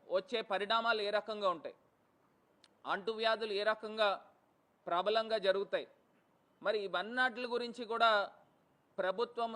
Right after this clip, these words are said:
తక్షణమే కలెక్టర్లని, అధికారులని ఆదేశించి, శానిటేషన్కి సంబంధించి కానీ, ఎక్కడైతే కొన్ని ప్రాంతాలకి రాకపోకలు కట్ అయినాయో, ఇవన్నిటిపైన కూడా దృష్టి సారించాల్సిన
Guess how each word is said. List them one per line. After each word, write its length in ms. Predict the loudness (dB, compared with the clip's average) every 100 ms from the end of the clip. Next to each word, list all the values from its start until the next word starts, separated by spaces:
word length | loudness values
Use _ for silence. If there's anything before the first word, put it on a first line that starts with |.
| -6
తక్షణమే 500 | -6 0 2 2 0 -2 -10 _ _ _ _ _ _ _ _ _ _ _
కలెక్టర్లని, 800 | 0 0 0 -4 -2 -4 -6 -6 -6 -6
అధికారులని 580 | -2 0 2 0 0 -2 0 0
ఆదేశించి, 540 | 0 -2 -6 -14 -20 -20 _ _ _ _ _ -20 _ _ _ _ _ _ -2
శానిటేషన్కి 680 | 0 0 0 -2 -4 -8 -4 -4
సంబంధించి 500 | -2 -4 -4 -6 -2
కానీ, 220 | -2 -2 -6 -10 _ -20 -20 _ _ -8
ఎక్కడైతే 500 | -6 -4 -4 -4 -6 -4
కొన్ని 200 | -4 -4 -8 -2
ప్రాంతాలకి 720 | 0 0 2 2 0 -4 -6 -8 -12 -6
రాకపోకలు 580 | -4 -4 -4 -4 -4 -4 -4
కట్ 180 | -4 -4
అయినాయో, 340 | -4 -4 -2 -2 -4 _ _ _ _
ఇవన్నిటిపైన 960 | -6 -4 -2 0 -2 -2 -6 -2 -2 -2 -2
కూడా 180 | 2 2 0 -6 -14
దృష్టి 280 | -12 -10 -8 -2
సారించాల్సిన 680 | -2 -2 -2 -2 -4 -6